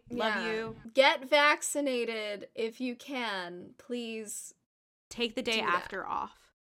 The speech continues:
Speaker 2: Yeah.
Speaker 1: Everyone in our workplace got vaccinated at the same time, and we had a pretty wide range of reactions, but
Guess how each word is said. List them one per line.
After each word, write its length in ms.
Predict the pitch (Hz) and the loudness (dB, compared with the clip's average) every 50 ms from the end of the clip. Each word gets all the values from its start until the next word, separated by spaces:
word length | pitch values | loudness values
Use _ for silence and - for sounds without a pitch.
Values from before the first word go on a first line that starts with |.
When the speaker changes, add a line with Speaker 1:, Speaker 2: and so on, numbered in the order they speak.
| _ _ - | _ _ -8
Speaker 2:
Yeah. 240 | 214 196 185 165 - - - _ _ _ _ _ - - - | -6 -6 -6 -6 -8 -10 -14 _ _ _ _ _ -20 -10 -6
Speaker 1:
Everyone 500 | 202 220 202 240 247 247 247 240 240 240 | -6 -4 -4 -2 -2 -2 -2 0 0 0
in 80 | 233 226 | 0 0
our 140 | 208 196 185 | -2 -2 -2
workplace 420 | 185 185 185 - 220 202 202 - | -4 -6 -6 -8 -8 -8 -8 -6
got 160 | - 190 185 | -6 -6 -4
vaccinated 540 | 175 175 180 - - - 196 190 185 190 196 | -4 -6 -6 -6 -10 -8 -8 -6 -4 -4 -6
at 120 | 185 185 - | -6 -8 -10
the 60 | 202 | -12
same 260 | - - 190 180 175 | -10 -8 -6 -6 -6
time, 400 | - - 170 180 196 208 202 196 - - - - - - - _ _ _ - | -6 -6 -6 -6 -6 -6 -10 -12 -16 -18 -16 -16 -16 -16 -18 _ _ _ -6
and 100 | 240 226 | -2 -2
we 120 | 214 214 | -2 0
had 160 | 233 262 262 | 0 0 -2
a 80 | 262 247 | -2 -4
pretty 340 | - - - - 214 214 208 | -6 -8 -8 -6 -6 -4 -4
wide 300 | 190 190 185 185 180 185 | -4 -4 -4 -4 -4 -6
range 340 | 185 185 180 185 185 185 | -8 -8 -6 -8 -8 -8
of 240 | 202 190 190 190 190 - _ _ _ _ _ _ _ _ - | -8 -8 -8 -10 -10 -16 _ _ _ _ _ _ _ _ -6
reactions, 720 | 220 208 185 185 185 - - 247 247 247 262 262 240 - - _ _ | -4 -2 -2 -4 -4 -6 -6 -4 -4 -2 -4 -4 -6 -10 -14 _ _
but 380 | 214 202 202 202 202 196 - | -2 0 0 2 0 -2 -4